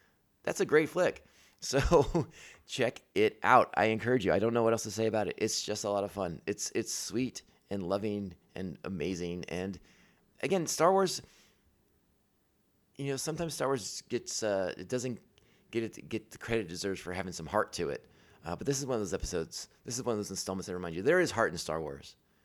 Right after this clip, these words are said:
So yeah, I, I highly encourage you to check this one. I give this, I give this, like, a solid, like, eight buckets. I really, really like this episode a lot. Again, it's, it's, it's just,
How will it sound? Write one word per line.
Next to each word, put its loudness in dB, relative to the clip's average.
So 0
yeah, -4
I, 6
I 4
highly 4
encourage -2
you -4
to -6
check -6
this -8
one. -6
I 6
give 4
this, 0
I 2
give 0
this, 0
like, 0
a -2
solid, 4
like, -2
eight 2
buckets. -2
I 4
really, 2
really 0
like 0
this -6
episode -4
a -2
lot. 0
Again, 2
it's, -2
it's, -2
it's -4
just, -4